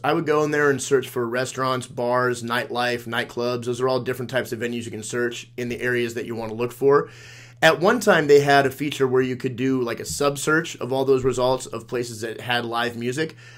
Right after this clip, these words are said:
I don't know if you can still do that or not. Last time I tried it, I couldn't find that option. Uh, but it might be there by, by the time you go to look. It might be back again. Uh, there is an option where you can search live music venues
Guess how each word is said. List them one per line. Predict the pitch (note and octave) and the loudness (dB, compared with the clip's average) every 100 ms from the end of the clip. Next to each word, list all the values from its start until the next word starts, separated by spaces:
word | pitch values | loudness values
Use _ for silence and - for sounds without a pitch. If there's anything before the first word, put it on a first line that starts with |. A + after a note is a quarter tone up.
| - | -6
I | - | 2
don't | D#3+ F#3+ | 4 4
know | F3 | 2
if | E3+ | 2
you | D#3 | -2
can | B2+ | -4
still | - - D3+ D3+ | -4 -2 0 2
do | D3 | 2
that | C#3 B2 | 2 2
or | |
not. | A#2 A2+ C3+ C#3 | -2 2 2 2
Last | C#3 C#3+ | 0 0
time | D3 | 0
I | C#3 | 0
tried | B2 C3+ C3+ | 0 2 4
it, | C3 | 2
I | B2 | 0
couldn't | C#3+ B2 | 0 -2
find | A2 A#2+ B2 | -2 -4 -2
that | A2+ | -2
option. | A2+ C#3+ C#3 D3 - - - - - | 0 0 0 -4 -6 -14 -20 -20 -2
Uh, | A#2+ B2 A#2+ - - | 0 2 0 -4 -14
but | B2+ B2+ A#2 A2+ C#3+ | -16 -14 -6 0 2
it | C3+ | 2
might | C#3 C3+ | 0 0
be | C3+ | 0
there | C3 C3 | 0 0
by, | B2+ B2 | 0 -2
by | A#2+ - - B2+ | -4 -14 -6 -4
the | A#2+ | -2
time | C3 A#2+ | -2 -2
you | A#2+ | -2
go | A#2 | -4
to | A2+ | -4
look. | A#2 B2+ | -2 -2
It | B2 | -4
might | A2+ A#2 | -6 -8
be | |
back | G#2+ A#2 A2 | -8 -6 -6
again. | G#2+ A#2+ A#2+ A#2 - - - | -8 -6 -6 -8 -16 -18 -8
Uh, | A2+ B2 A#2 A2+ - - - - - - - | -2 -2 -2 -6 -10 -20 -20 -20 -20 -20 -16
there | C#3+ F3 F#3+ | 2 8 10
is | G3 - | 10 6
an | D3+ | 2
option | D3+ D3+ D3 | 4 4 2
where | C#3+ | 2
you | C#3 | 2
can | B2 | 0
search | A#2 - D#3+ - | -4 2 2 2
live | A#2+ C3 C3 | 0 2 2
music | B2+ A#2+ A#2+ | 0 -4 -4
venues | A#2 B2+ F3+ C4 D#4 | -4 -2 0 -2 -6